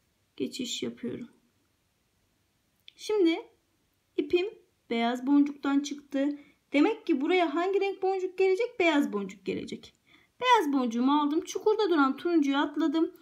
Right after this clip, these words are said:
Yüksekte duran turuncu boncuktan geçiş yapıyorum. Bakın ipim turuncu boncuktan çıktı.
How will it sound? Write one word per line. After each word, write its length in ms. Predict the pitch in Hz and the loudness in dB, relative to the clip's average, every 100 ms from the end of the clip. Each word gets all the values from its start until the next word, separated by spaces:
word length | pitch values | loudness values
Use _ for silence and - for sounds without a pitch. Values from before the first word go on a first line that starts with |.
| - _ | -20 _
Yüksekte 560 | - 277 - 392 - 392 | -6 -4 0 0 2 0
duran 220 | 285 247 | 0 -2
turuncu 320 | 247 302 294 262 | 0 2 4 2
boncuktan 500 | 226 214 - 277 262 | -2 -4 -2 0 0
geçiş 320 | 233 - - | 0 -6 -8
yapıyorum. 460 | 202 - 196 190 - _ - _ _ | -8 -6 -6 -6 -12 _ -20 _ _
Bakın 380 | 339 339 294 - - | 2 4 0 0 -2
ipim 300 | 285 370 508 - - | 2 0 0 -6 -4
turuncu 480 | 311 302 349 370 | 2 4 4 2
boncuktan 520 | 302 269 233 - 220 220 | 2 0 0 -2 0 0
çıktı. 720 | - 202 - 226 269 359 | -4 -12 -2 0 0 -2